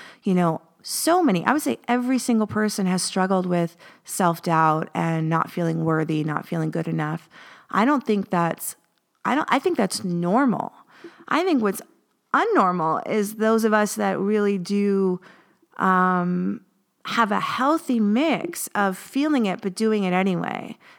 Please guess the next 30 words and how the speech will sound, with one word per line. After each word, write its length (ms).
feeling 400
it, 160
doing 240
it 60
anyway, 380
and 120
being 180
really 300
open 480
to 500
what 200
is 180
possible. 680
Like, 180
maybe 560
I 160
can 400
achieve 400
this. 300
Maybe 320
I 80
can 380
be 100
super 340
successful. 560
Maybe 340
I 120
can, 480
you 120
know, 300